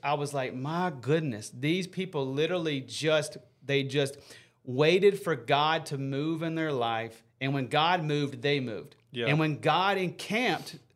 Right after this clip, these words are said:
Speaker 1: there, they stayed put."
Speaker 2: Yeah.
Speaker 1: And I loved how it said that sometimes the cloud would come,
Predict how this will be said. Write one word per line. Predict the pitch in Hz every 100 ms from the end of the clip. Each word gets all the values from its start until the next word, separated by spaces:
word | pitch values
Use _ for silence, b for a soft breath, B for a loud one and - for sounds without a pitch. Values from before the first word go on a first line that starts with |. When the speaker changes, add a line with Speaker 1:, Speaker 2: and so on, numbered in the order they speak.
| _ _ _ _
Speaker 1:
there, | 127 147 147 135 151 - - _ 123
they | 147 175
stayed | 175 - 185 202 196
put." | - 240 - - - _ _
Speaker 2:
Yeah. | 120 117
Speaker 1:
And | 160
I |
loved | 170 185 214
how | 220 185
it | -
said | 190 185 160
that | 170 -
sometimes | 190 190 202 185 147
the | 147
cloud | 143 - 160 175 190 175
would | 160 139
come, | - 170 160